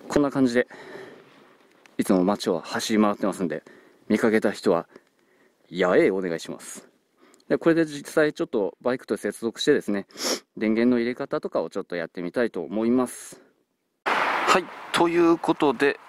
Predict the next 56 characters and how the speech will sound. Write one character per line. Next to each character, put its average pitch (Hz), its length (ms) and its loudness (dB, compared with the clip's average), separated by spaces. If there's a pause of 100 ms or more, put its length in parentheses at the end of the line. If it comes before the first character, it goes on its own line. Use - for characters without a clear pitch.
(120)
え 113 760 2
ー、 - 20 -2
今 101 540 2
バ 113 100 2
イ 113 60 -6
ク 104 100 -8
を 101 40 -6
出 113 120 -2
し - 80 -8
て 117 80 -8
き - 60 -14
た 110 120 0
ん 104 40 -2
で 104 100 -4
す - 100 -14
け 101 100 -2
れ 92 60 -4
ど 101 120 0
も、 104 320 2 (440)
え 73 280 -4
ー、 76 40 -14
そ - 120 -8
の 101 100 -2
バ 101 180 2
ッ - 20 -10 (220)
テ 165 140 0
リ 165 180 -2
ー - 80 -14
直 147 220 -8
結 156 200 -8
の 143 100 -4
方 139 180 -6
法 147 140 -2
な 160 100 2
ん 160 60 -2
で 135 80 -8
す - 100 -14
け 110 100 -4
れ 101 80 -4
ど 101 100 -6
も、 113 240 -2 (720)
見 120 160 -8
え 104 60 -12
て - 140 -18
る - 80 -20
か - 140 -18
な？ 123 180 -14 (100)
今 98 200 -14
見 113 160 -14
え - 40 -18
て - 140 -20
る - 80 -20
の - 100 -16
か - 140 -20
な？ 117 100 -20 (2000)
ま 160 140 2